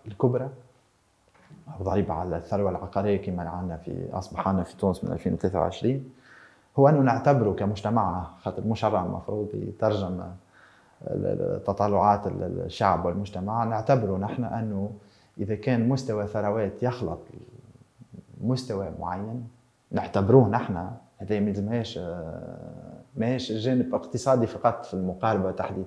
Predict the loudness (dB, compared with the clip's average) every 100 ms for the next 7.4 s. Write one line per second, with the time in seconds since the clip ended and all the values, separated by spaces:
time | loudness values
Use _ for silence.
0 | -8 -4 -2 0 0 0 2 2 2 -2
1 | -6 -6 -6 -6 -6 -6 -6 -8 -6 -4
2 | -4 0 0 0 -2 -8 -10 -10 -8 -8
3 | -6 -8 -4 -6 -6 -12 -20 -20 -20 -20
4 | _ _ -4 4 4 4 6 6 8 4
5 | 2 -2 -2 0 0 0 -2 -4 -6 -6
6 | -6 0 0 0 -4 -4 -2 -2 -4 -6
7 | -4 -2 -4